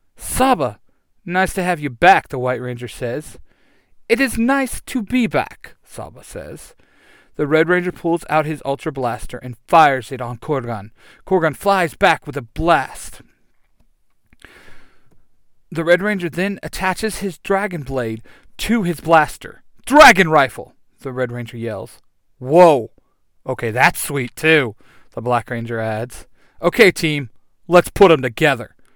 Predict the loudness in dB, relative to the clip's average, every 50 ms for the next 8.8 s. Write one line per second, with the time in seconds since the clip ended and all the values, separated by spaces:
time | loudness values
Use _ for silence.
0 | _ _ _ _ _ _ -10 -4 -4 -4 -4 -4 -6 -8 -8 -8 -10 -10 -10 -10
1 | -10 -10 -8 -8 -10 -12 -14 -16 -18 -20 _ _ _ _ _ _ _ _ -12 -8
2 | -6 -6 -8 -6 -8 -10 -8 -8 -6 -6 -4 -2 0 0 0 0 -2 -6 -14 _
3 | _ _ _ _ _ _ _ _ _ _ _ _ _ _ -12 -10 -8 -10 -8 -6
4 | -6 -6 -4 -4 -4 -2 -2 -2 -2 -4 -6 -12 -20 -20 -20 -20 _ _ _ _
5 | _ _ _ _ _ _ _ -8 -4 0 2 2 0 2 0 -2 -2 -2 -2 -4
6 | -4 -4 -2 -2 -2 -2 -2 -4 -8 -6 -4 -6 -6 -6 -4 -4 -4 -4 -4 -8
7 | -16 -18 -14 -12 -12 -12 -12 -14 -10 -2 0 0 0 0 -4 -10 -12 -10 -10 -10
8 | -6 -4 -2 0 0 -2 -4 -8 -12 -12 -14 -14 -16 -16 -20